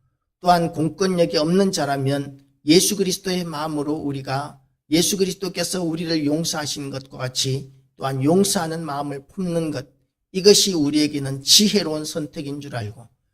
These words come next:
그렇게 용서하기를 결단하는 우리 모든 교회와 성도 되시기를 축복합니다.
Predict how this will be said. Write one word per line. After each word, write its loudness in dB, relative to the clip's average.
그렇게 -4
용서하기를 0
결단하는 -2
우리 -4
모든 -2
교회와 0
성도 -6
되시기를 -6
축복합니다. -12